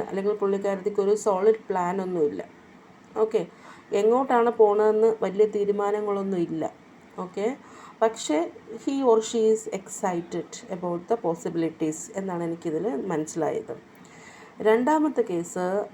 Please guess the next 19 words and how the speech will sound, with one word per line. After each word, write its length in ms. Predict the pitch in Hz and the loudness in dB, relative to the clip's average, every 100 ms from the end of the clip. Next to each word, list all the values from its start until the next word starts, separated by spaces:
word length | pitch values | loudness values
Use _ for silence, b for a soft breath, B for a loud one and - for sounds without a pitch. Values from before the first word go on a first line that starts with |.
| 185 | -4
ആളിൻ്റെ 320 | 185 208 220 190 | 2 2 2 0
എനർജി 360 | 180 196 214 240 196 | -2 0 0 0 -2
നോക്കിയപ്പോൾ 440 | 170 - 160 175 175 - - | -4 -6 -6 -6 -6 -8 -6
Eight 180 | 208 - 247 | -6 0 0
of 60 | 233 - | 0 -4
Swords 360 | 185 196 202 190 147 | 0 2 2 0 -2
ആണ്. 180 | 143 190 233 B B B B B B - 196 233 | 0 -2 -2 B B B B B B -4 0 2
ആൾ 140 | 262 180 175 - - - 190 | 2 2 0 -6 -18 -6 -4
വിചാരിക്കുന്നത് 760 | 202 220 220 220 180 156 170 160 - - - 190 196 | 2 4 4 2 0 0 -2 -2 -6 -20 -10 -4 -2
ഞാൻ 180 | 196 220 214 | 0 -2 -2
ട്രാപ്പിൽ 440 | 185 185 - 220 220 | -4 -4 2 4 4
പെടുമോ 340 | 180 175 185 175 - | 2 -2 -2 -2 -2
എന്നുള്ളൊരു 400 | 175 175 175 202 202 | -4 -4 0 0 0
പേടിയുണ്ട്, 560 | 175 170 180 160 151 151 - - | -2 -2 -2 -2 -2 -6 -6 -6
എന്നെ 180 | 214 233 220 | -4 -4 -2
ട്രാപ്പിലാക്കുമോ 840 | 185 175 208 196 175 175 175 175 170 - | -2 -2 -2 -2 -4 -4 -2 -2 -4 -4
എന്നൊരു 280 | 175 175 190 190 | -6 -4 -4 -4
പേടിയായിട്ട് 800 | 170 175 202 190 156 147 - 233 330 - B B - - | -4 -2 -2 -2 0 -2 -2 -4 -4 -14 B B -20 -10
കണ്ണും 340 | 180 185 208 | -8 -2 -2